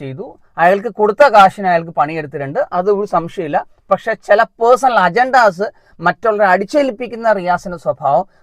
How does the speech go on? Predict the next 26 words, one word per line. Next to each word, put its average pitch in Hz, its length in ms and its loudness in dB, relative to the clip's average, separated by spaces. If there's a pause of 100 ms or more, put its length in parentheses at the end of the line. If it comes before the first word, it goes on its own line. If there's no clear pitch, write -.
മാത്രമാണ് 185 600 0
എടുത്തു 151 220 -10
കളയേണ്ടത്. 139 480 -2 (340)
താങ്കളുടെ 247 500 4
ജീവിതം 247 360 0
താങ്കൾ 202 220 0
ഇഷ്ടമുള്ള 208 400 -4
രീതിയിൽ 165 280 -10
ജീവിച്ചോളൂ. 135 480 -12 (280)
It's, 185 140 -6 (100)
it's 185 200 -6
up - 140 -6
to 190 40 -8
you 170 220 -10
because 175 320 -6
your 165 220 0
body, 180 340 0 (260)
your 170 240 -2
mind 185 340 -4 (180)
and 147 200 -6 (140)
your, 214 180 6 (460)
uh, 139 100 2
freedom. 131 380 -8 (100)
അത് 185 160 -2 (140)
നമുക്ക് 160 320 -8
ഒരു 175 360 -10